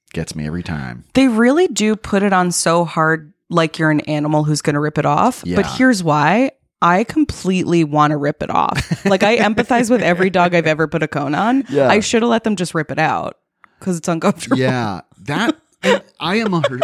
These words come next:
Speaker 1: I am a hirsute person, and so very often they're like,
Speaker 2: Uh-oh.
Speaker 1: "Uh-oh, this is really gonna hurt when you take it off, and probably gonna hurt when it's on all the time." Because <laughs> anytime you move and there's hair, it's like, "Oh, some, someone is yanking on the hair."
Speaker 2: No, they don't
Speaker 1: Um,
Speaker 2: shave you?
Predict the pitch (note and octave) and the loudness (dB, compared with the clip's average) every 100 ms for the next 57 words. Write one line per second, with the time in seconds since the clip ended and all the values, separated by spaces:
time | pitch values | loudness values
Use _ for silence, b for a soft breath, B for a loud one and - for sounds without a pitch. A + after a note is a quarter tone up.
0 | E3 D#3+ F3 C3+ A#2+ - B2+ C3 E3 D#3+ | -2 0 -2 -4 -6 -8 -10 -8 -8 -8
1 | F3+ F3+ A#2 A2 A#2 B2 A2+ A2+ A#2 G#2+ | -8 -10 -10 -6 -4 -2 -2 -4 -4 -4
2 | G2 E3+ E3 E3 B2+ B2 C#3 C#3+ D3 C#3+ | -2 -2 0 2 4 4 2 2 2 2
3 | C3+ C3 C3+ A#2+ A#2 B2+ A#2+ B2 A2+ B2+ | 2 2 2 0 0 0 2 4 4 2
4 | A#2+ D#3 F3+ B2+ A2+ A#2+ A#2 B2 D#3 D3 | 0 2 2 0 0 0 0 0 0 0
5 | A2 G#2+ A2+ D3 A2 F2 B B E3+ F#3 | 2 0 0 0 0 -2 B B -2 2
6 | F3+ E3 E4 - G#4 - - - C#5+ D5+ | 2 0 0 0 -2 -2 -4 0 2 2
7 | D#3+ E3+ E3 D3 C#3 C3+ C3+ C#3+ G#3+ D3+ | 2 0 2 0 0 0 -2 2 4 4
8 | C3+ C3+ B2+ B2+ C3 C3+ B2+ A#2 A#2 G#2+ | 4 2 0 0 2 4 4 4 2 -2
9 | G#2+ - A#3 C3 D3+ C#3+ - A2+ A#2 E3+ | -2 0 0 2 -2 -4 -8 -8 -2 0
10 | C3 G2+ E2 G#2+ B2+ A#2+ A#2+ G#2+ G#2 G#2 | -2 -4 -8 -4 -2 0 0 0 -2 -4
11 | F#2 G2 F#2 G2 F2 D#2+ E2 D4 F3+ F3 | -4 -4 -2 -2 -2 -4 -6 -4 0 2
12 | E3+ D#3+ D#3 G3+ G3+ A3 G#3 A3 B3+ C4+ | 2 2 2 4 4 4 2 2 2 2
13 | E4+ F#4+ | 0 -2